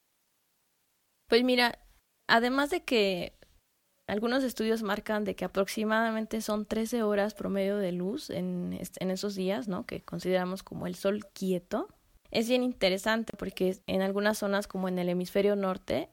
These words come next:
tienen días más soleados y, y noches más cortas, ¿no? Imagínate todo eso como en los espacios de las personas, eh, donde viven, ¿no? Y, y sucede lo contrario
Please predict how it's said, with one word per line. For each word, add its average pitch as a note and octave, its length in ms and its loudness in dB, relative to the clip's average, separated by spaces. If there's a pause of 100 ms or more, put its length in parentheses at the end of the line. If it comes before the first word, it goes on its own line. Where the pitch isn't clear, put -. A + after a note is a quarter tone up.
(280)
tienen G3 480 0
días G3+ 340 2
más F#3 220 0
soleados A#3+ 840 0
y, F#3 320 -2
y F#3 160 -2
noches F#3 480 -4
más G3 260 -2
cortas, G3 440 -2
¿no? F#3+ 140 -4 (300)
Imagínate A3+ 480 -2
todo G#3 240 2
eso G3 300 0
como E3+ 200 -2
en E3+ 140 -2
los F3 160 -2
espacios F#3 560 0
de F#3 80 -4
las E3 160 -8
personas, F#3 880 0 (440)
eh, E3+ 520 0
donde F3+ 260 0
viven, G3+ 640 0
¿no? G3+ 380 -4 (100)
Y, G#3+ 160 -4 (160)
y A3+ 220 0
sucede A#3 400 6
lo A#3 220 2
contrario A3+ 640 6